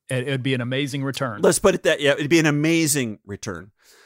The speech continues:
Speaker 2: Paul P says, "Please find below a receipt for the money I sent to Fair Fight in an effort to help those in Georgia overcome that cheating shit fucker, adult frat boy wannabe Brian Kemp,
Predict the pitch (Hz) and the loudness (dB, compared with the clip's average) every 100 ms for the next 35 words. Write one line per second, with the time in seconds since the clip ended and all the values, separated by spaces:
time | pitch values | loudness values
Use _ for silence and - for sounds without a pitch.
0 | _ _ _ 185 196 202 202 208 190 170 | _ _ _ 4 6 6 2 -4 0 2
1 | 143 - 202 208 - 185 165 147 151 151 | 0 -2 -6 -4 -2 -2 0 4 4 6
2 | 127 117 202 190 185 139 127 143 131 123 | 4 0 -4 -4 -4 -2 -2 -2 -2 -2
3 | - 135 117 - 170 160 160 151 - 120 | -4 -6 -8 -2 -2 0 2 2 0 -8
4 | 110 143 156 160 - 131 143 - 139 139 | -4 -2 -2 -2 -6 -4 -4 0 0 0
5 | 120 110 147 139 139 127 185 214 233 196 | -4 -2 0 2 0 4 6 6 4 0
6 | 202 170 147 131 117 - 190 202 220 196 | 0 0 0 -2 -4 -6 -8 -6 -6 -4
7 | - - 233 - - 165 143 135 135 127 | -6 -2 -2 -4 -2 0 0 -2 -4 -4
8 | 113 156 185 - - 185 165 - 156 147 | 0 2 2 0 0 2 2 0 -2 0
9 | 143 147 151 127 113 107 131 139 156 151 | 0 -2 -2 -4 -8 -6 -4 -2 -4 -8
10 | - 160 123 104 | -8 -6 -4 -6